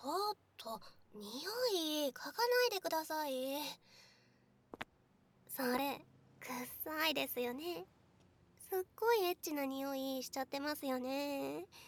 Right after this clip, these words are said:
<laughs> ごめんなさい。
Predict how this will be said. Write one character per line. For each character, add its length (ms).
<laughs> 600
ご 240
め 240
ん 40
な 120
さ 200
い。 100